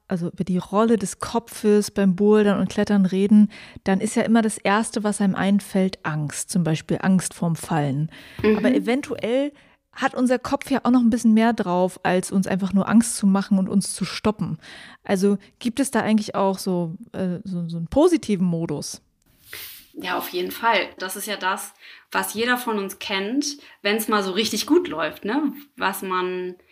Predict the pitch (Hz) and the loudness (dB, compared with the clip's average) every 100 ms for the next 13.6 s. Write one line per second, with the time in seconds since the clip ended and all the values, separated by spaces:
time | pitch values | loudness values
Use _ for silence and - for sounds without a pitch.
0 | - 190 180 185 190 190 175 180 - - | -16 -14 -8 -4 -2 -2 -4 -6 -8 -4
1 | 208 226 254 262 254 285 277 247 240 247 | -2 -2 -2 -6 -8 -8 -6 -4 -2 -2
2 | 254 254 226 247 240 254 285 311 349 - | -4 -6 -10 -4 -2 -2 -2 -2 -4 -12
3 | _ _ - _ _ 196 196 190 190 196 | _ _ -20 _ _ -8 -4 -2 -2 -4
4 | 202 190 196 - - _ - _ - 262 | -4 -2 -4 -12 -20 _ -20 _ -12 -6
5 | 247 226 233 220 - 185 185 190 - 185 | -6 -6 -8 -10 -8 -4 -4 -4 -8 -8
6 | 180 - 233 247 - - 190 190 190 196 | -8 -4 -4 -4 -8 -8 -6 -4 -4 -6
7 | - 208 214 - 233 226 214 220 208 - | -6 -8 -8 -8 -8 -8 -8 -6 -6 -8
8 | 220 220 220 214 214 220 208 202 208 202 | -10 -8 -8 -8 -8 -8 -6 -8 -8 -8
9 | 208 208 208 - - - 202 202 208 208 | -6 -8 -10 -18 -8 -4 -2 -4 -4 -4
10 | 202 190 208 214 220 - 226 - 208 196 | -2 -2 -4 -6 -8 -6 -4 -2 -4 -4
11 | 196 196 190 190 196 190 190 185 190 - | -8 -8 -8 -8 -8 -6 -4 -6 -6 -6
12 | 208 208 202 202 202 208 202 - 214 208 | -4 -4 -2 -2 -2 -6 -6 -6 -2 0
13 | 190 175 180 180 180 | 2 0 0 -2 -4